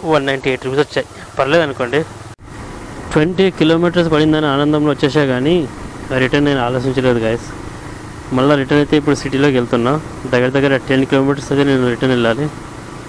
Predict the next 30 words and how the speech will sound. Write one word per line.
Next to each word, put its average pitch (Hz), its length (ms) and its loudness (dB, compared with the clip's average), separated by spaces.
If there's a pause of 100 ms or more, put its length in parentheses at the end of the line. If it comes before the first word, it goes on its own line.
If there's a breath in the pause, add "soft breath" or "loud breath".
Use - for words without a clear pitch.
(360)
So 135 80 2
అదొక 131 200 2
ట్వంటీ, 135 480 2 (280)
ఇదొక 143 240 2
టెన్, 123 300 2
మొత్తం 117 400 0
ముప్పై 123 260 2
కిలోమీటర్స్ 127 520 2
బొక్క 117 240 0
అనమాట. 110 320 0 (480)
Just 120 240 0 (320)
నూట 120 240 0
తొంభై 123 340 2
ఐదు 120 100 0
రూపాయలు, 120 180 -2
రెండు 120 160 4
వందల 127 120 2
రూపాయలు 139 220 2
అనుకోండి. 127 380 0 (560 loud breath)
రెండు 131 220 4
వందల 143 140 2
రూపాయలకి 143 520 2 (180)
మూడు 139 260 2
వందల, 131 380 2
మూడు, 135 400 2
ముప్పై 131 260 0
కిలోమీటర్ 135 300 2
బొక్క 135 220 0
అనమాట 120 260 0
మనకి. 113 340 0